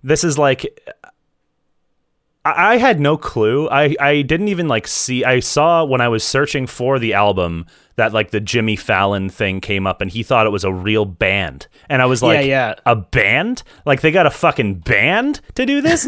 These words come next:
Speaker 2: <laughs>
Speaker 1: And I was like, "What, what is it gonna be like?" And then it's like, you know, it's, it's like a rap album.
Speaker 2: Yeah,
Speaker 1: It's
Speaker 2: yeah.
Speaker 1: a, it's a grocery-themed rap album.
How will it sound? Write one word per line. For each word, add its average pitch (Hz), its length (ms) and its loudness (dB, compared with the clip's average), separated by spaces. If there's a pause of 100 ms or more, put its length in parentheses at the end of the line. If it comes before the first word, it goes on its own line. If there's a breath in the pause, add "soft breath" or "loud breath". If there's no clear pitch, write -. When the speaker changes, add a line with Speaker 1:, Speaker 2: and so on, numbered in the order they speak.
Speaker 2:
<laughs> - 100 -12
Speaker 1:
And 175 100 2
I 175 60 6
was 165 120 2
like, 170 160 4
"What, 160 440 2 (720 soft breath)
what 185 340 4
is 262 140 2
it 254 120 -2
gonna 208 200 4
be 202 140 2
like?" 214 260 2
And 190 200 2
then 202 140 2
it's 202 140 -2
like, 202 200 0
you 160 80 0
know, 113 140 2
it's, 131 160 -4 (140)
it's 139 180 -4
like 151 140 -2
a 156 60 -2
rap 170 280 0
album. 76 440 -4 (240)
Speaker 2:
Yeah, 143 240 2
Speaker 1:
It's 120 140 2
Speaker 2:
yeah. 98 140 2
Speaker 1:
a, 95 100 -2 (220)
it's 123 180 -4
a 90 140 -2 (140)
grocery-themed 139 1500 -2 (160)
rap 101 460 -2
album. - 420 -16